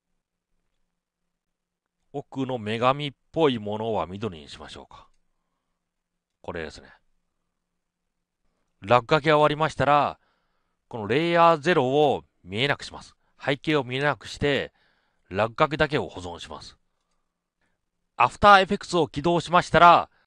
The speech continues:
まずは動画、次に落書きをコピーしてください。そして動画をコンポにドロッ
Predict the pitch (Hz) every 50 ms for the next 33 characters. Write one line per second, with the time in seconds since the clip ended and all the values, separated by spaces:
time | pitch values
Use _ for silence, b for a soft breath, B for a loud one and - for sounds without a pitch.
0 | _ _ _ _ _ _ _ _ _ _ _ _ - 92 120 165 156 139 104 85
1 | - _ - 107 110 120 127 123 113 120 120 120 - - - _ _ _ _ _
2 | _ _ _ _ _ _ _ _ _ _ - - 117 123 147 139 104 87 90 98
3 | 92 95 101 120 131 120 107 131 120 - - 101 - 98 85 - - 78 73 -
4 | - - _ _ _ _ _ _ _ _ _ _ _ _ _ _ _ _ _ _
5 | _ _ _ _ _ _ _ _ _ _ - - 113 110 - - - 143 101 85
6 | 82 - 117 123 127 131 131 120 123 127 131 135 123 - - - 127 123 101 -
7 | - 95 101 107 113 101 80 - 90 90 87